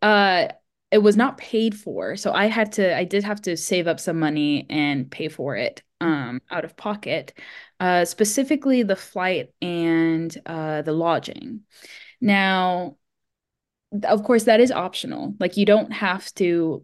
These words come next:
lodge outside of Sundance. If you're comfortable renting out an Airbnb or a hotel for a week or two, you can totally do that. But,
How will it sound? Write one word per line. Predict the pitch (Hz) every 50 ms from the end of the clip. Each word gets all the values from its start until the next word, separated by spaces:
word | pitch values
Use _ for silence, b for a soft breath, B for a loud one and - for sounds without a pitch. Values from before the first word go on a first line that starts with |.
| 170
lodge | 175 170 165 160 165 165 160 160 - - -
outside | 151 147 143 - - 160 175 226
of | 262
Sundance. | - - 302 285 285 330 320 320 320 320 - - - - - - -
If | - 202 190 202 - -
you're | 190 165 185 180 170
comfortable | - 220 202 202 214 202 196 196 190 185 175
renting | 175 165 165 - - 180
out | 175 170 156
an | - -
Airbnb | 170 156 139 175 156 151 160 170 196 196 190 147
or | 165 170 165
a | 170
hotel | 165 135 139 - 180 170 170 170 170 170
for | 165 - 175 170 120
a | 113 156
week | 160 160 147 - -
or | 165
two, | 156 - - 143 151 151
you | 151 147 -
can | - 208
totally | 202 - 180 165 165 151 139
do | 139 143 170 170
that. | 156 143 143 - - B B B B B B B B B B _
But, | 196 190 175 160 - - -